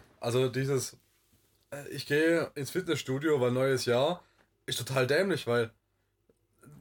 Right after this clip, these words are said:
also, mal so generell, ja, ich nehme mir was vor, um irgendwas in meinem Leben zu verbessern.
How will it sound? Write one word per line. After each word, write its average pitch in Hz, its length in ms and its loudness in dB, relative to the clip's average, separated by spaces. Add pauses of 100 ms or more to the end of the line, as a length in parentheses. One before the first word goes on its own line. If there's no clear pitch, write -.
(500)
also, 170 340 0 (1120)
mal 135 140 0
so 139 80 0
generell, 113 400 0 (720)
ja, 143 420 2 (120)
ich 135 140 -10
nehme 143 240 -2
mir 135 60 4
was 127 100 0
vor, 147 420 2
um 127 140 -6
irgendwas 123 240 -6
in 123 60 -6
meinem 110 80 -2
Leben 113 140 -4
zu 113 100 -12
verbessern. 90 320 -14